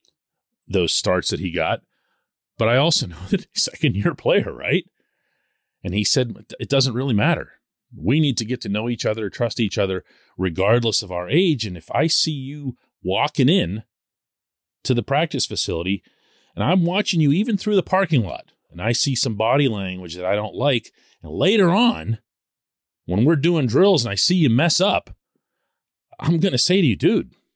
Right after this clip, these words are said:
what's going on? What's going on?' Because I, I watched you coming in here earlier today and there's something that's off. And I want them to be able to do that to me too." This is all stuff you don't get to see, hear, or read generally as it relates to these players.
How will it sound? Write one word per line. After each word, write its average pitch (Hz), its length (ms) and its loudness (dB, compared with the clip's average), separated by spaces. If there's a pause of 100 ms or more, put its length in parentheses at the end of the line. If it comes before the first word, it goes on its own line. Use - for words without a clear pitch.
(120)
what's 143 200 -2
going 160 220 -4
on? 165 280 -4 (300)
What's 101 220 -4
going 139 240 -2
on?' 113 200 -4
Because 92 220 -6
I, 117 120 4
I 117 160 0
watched 139 360 -2
you 110 80 -6
coming 117 320 0
in 175 80 4
here 95 180 0
earlier 98 320 0
today 95 240 -4
and 87 120 -6
there's 80 120 -4
something 143 320 0
that's 87 200 -6
off. 127 340 -2 (760)
And 87 100 -6
I 143 80 2
want 175 240 2
them 151 120 0
to 139 80 -6
be 127 140 0
able 131 180 -2
to 101 60 -4
do 120 140 -4
that 113 180 -2
to - 80 -10
me 127 240 -2
too." 160 320 0 (480)
This 214 200 0
is 160 200 0
all 156 360 -6
stuff - 400 -2
you 135 80 2
don't 139 240 -2 (800)
get 151 200 0
to - 120 -2
see, 165 500 2
hear, 131 580 2 (160)
or 101 300 -4
read 104 500 2
generally 90 600 -2
as 78 140 -4
it - 80 -12
relates 101 460 -2
to 87 120 -6
these 87 240 -6
players. 147 640 0